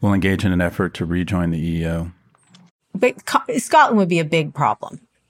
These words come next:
Speaker 2: Now, and
Speaker 1: Scotland's
Speaker 2: but
Speaker 1: big 'cause they're pretty economically tied to each other. Northern Ireland isn't that big. That would be very symbolic. Um, reunification there, that would probably, I don't know, that, maybe that'd be good for Ireland. But I think the biggest one would be, um,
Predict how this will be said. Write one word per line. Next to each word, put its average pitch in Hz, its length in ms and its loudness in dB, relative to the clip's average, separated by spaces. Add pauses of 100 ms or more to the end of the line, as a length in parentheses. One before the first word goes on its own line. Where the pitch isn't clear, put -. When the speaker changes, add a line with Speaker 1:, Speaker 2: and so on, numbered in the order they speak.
(120)
Speaker 2:
Now, 185 240 2
and 190 120 2
Speaker 1:
Scotland's 151 360 6
Speaker 2:
but - 80 -6
Speaker 1:
big 113 300 4
'cause 98 140 -2
they're 101 100 2
pretty 113 200 2
economically 101 520 2
tied 95 300 0
to 113 120 2
each 113 160 -2
other. 127 420 2
Northern 113 380 4
Ireland 110 340 4
isn't 107 200 2
that 107 200 2
big. 113 380 2
That 101 160 0
would 95 140 0
be 95 100 -2
very 101 260 2
symbolic. 95 800 0 (640)
Um, 90 600 2
reunification 101 640 0
there, 110 200 2
that 92 100 -2
would 87 100 -8
probably, 95 400 -4
I 92 140 -4
don't 104 180 -2
know, 80 80 -2
that, 92 120 -2
maybe 92 180 -2
that'd 98 120 0
be 82 60 -4
good 101 200 -4
for - 140 -6
Ireland. 92 540 2 (580)
But 98 180 4
I 104 240 2
think 117 200 0
the 101 60 2
biggest 90 360 0
one 92 200 2
would 82 180 -2
be, 80 260 -2
um, 80 420 -4